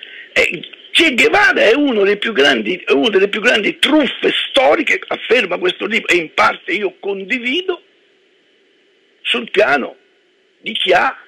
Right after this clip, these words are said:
Io capisco che negli anni sessanta, settanta, eh, il sessantotto, chi,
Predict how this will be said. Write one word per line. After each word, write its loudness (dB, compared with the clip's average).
Io 2
capisco -4
che -6
negli -8
anni 0
sessanta, -4
settanta, -2
eh, -4
il -10
sessantotto, -2
chi, -6